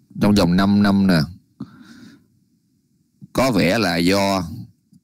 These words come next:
cholecystic là gì? Nè, mấy đứa sạch chữ cholecystitis đây.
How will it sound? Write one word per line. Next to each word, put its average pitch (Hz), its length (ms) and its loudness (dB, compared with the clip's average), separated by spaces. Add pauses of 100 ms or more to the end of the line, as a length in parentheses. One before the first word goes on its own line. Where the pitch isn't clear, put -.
(140)
cholecystic 104 1000 0
là 85 120 -2
gì? 90 200 -2 (1080)
Nè, 82 200 -4
mấy 87 160 -2
đứa 110 100 0
sạch 80 220 -2
chữ 82 160 0 (180)
cholecystitis 95 1300 0
đây. 92 120 0